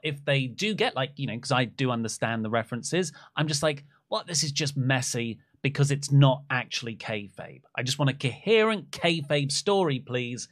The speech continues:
Please, A E W, at least explain something,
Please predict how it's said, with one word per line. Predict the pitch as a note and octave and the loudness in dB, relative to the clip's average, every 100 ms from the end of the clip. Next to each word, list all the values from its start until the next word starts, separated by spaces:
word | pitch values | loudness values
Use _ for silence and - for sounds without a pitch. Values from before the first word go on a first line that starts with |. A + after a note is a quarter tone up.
| _ - _ | _ -20 _
Please, | - A3+ A3+ D#3 | 2 2 4 4
A | C3+ | 4
E | B2 | 4
W, | A#2 A#2 A#2+ A#2 A2+ - | 0 0 -2 -6 -8 -10
at | - C#3+ | -10 -6
least | F#3 G3+ C#3+ | -4 -4 -4
explain | F#3+ - - F3+ E3 D#3 D3 | -2 0 0 2 2 2 -2
something, | E3+ D3+ D3 D3 | 0 -2 0 -2